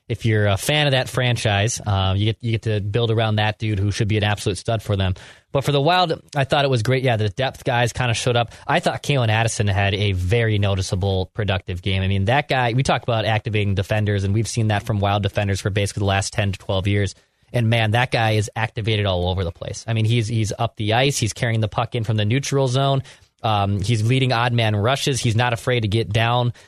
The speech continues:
down low towards the goal line, which can sometimes be dangerous from a defenseman's point of view. Um, I thought, I think I, I, I kinda told you, I believe, what was that, maybe two,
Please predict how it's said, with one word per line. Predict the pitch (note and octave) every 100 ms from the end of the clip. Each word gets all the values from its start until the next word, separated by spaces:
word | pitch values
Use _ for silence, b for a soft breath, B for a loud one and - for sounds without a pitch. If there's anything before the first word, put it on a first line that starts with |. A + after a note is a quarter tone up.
| B
down | - C3 A#2
low | A#2+ B2+
towards | - B2+ G#2
the |
goal | F2+ G#2+ C#3+
line, | D3 C#3+
which | B2 -
can | A2
sometimes | C3 A#2 A#2+
be | G#2+
dangerous | F#2 A2 B2 C3 -
from | A#2
a |
defenseman's | G#2+ - B2+ - A2
point | - A#2
of | F#2+
view. | F2 D3 F3+ E3 B B -
Um, | A#2 A2 G#2+ G#2 -
I | C3+ C#3
thought, | F#3 D#3 C3 - _ _
I | C3+
think | F#3 D#3 -
I, | C#3+
I, | C3+ B2
I |
kinda | B2+ D#3 C3
told | C#3+ C3+
you, |
I | B2
believe, | A2+ B2
what | A#2+ G#2+
was | A2
that, | G#2 F#2+
maybe | C3 A#2+
two, | - - -